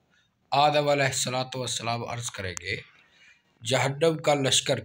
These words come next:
किस कदर है?" अल्लाह ताला फरमाएगा, "हर हज़ार में से नौ सौ निन्यानवे।" यही वो वक्त होगा जब बच्चे बूढ़े हो जाएंगे, हर हमल वाली,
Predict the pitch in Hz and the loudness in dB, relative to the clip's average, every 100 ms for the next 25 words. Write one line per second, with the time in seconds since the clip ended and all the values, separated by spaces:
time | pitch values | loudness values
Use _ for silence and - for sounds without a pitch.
0 | - 123 - 113 160 180 147 135 92 - | -4 -4 -2 0 0 2 2 0 -2 -8
1 | _ 113 113 131 127 123 120 123 113 123 | _ -8 -2 -2 0 -2 -4 -6 -6 -4
2 | 147 139 135 104 92 _ _ - - _ | -2 -2 -2 -4 -8 _ _ -20 -20 _
3 | - 143 156 - 123 135 160 160 151 139 | 0 2 4 4 4 6 8 8 6 2
4 | 135 123 - 113 117 131 123 127 120 104 | -2 -2 -4 -8 -8 -6 -6 -8 -10 -16
5 | 101 107 113 104 98 90 80 _ _ _ | -16 -14 -14 -14 -16 -18 -20 _ _ _
6 | _ - _ _ _ _ _ - 127 160 | _ -20 _ _ _ _ _ -4 2 4
7 | 180 180 151 147 139 139 143 - - 139 | 6 6 6 4 4 2 -2 -8 -2 2
8 | 135 135 131 123 117 123 120 - 123 - | 2 4 4 2 0 -4 -4 -6 -6 -4
9 | - 127 117 113 131 151 139 120 113 110 | -2 0 -2 -2 0 0 0 -2 -4 -6
10 | 104 92 90 82 82 120 147 123 127 147 | -6 -8 -10 -10 -8 -2 0 0 0 0
11 | 147 139 143 147 151 117 | -2 0 0 2 0 -2